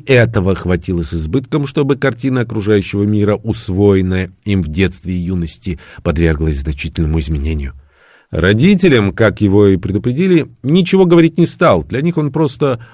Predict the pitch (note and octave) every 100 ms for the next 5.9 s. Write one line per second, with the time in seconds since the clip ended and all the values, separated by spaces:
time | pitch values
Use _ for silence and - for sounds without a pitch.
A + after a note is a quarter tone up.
0 | - - D3 A#2+ B2 B2 A#2 F3+ F3 C#3+
1 | B2+ - A2+ A#2 A#2 A#2+ A#2 A2 G#2+ A#2+
2 | G#2 D#2 - _ _ - - - C#2 E2+
3 | D#2+ F#2 F#2 - G2+ F#2 G#2 A2+ - -
4 | E2+ G2 G2+ A#2+ A2 A2 C3+ A2+ G#2+ G2
5 | - G#2+ A2 G2+ G2 G2 F#2 G2 F#2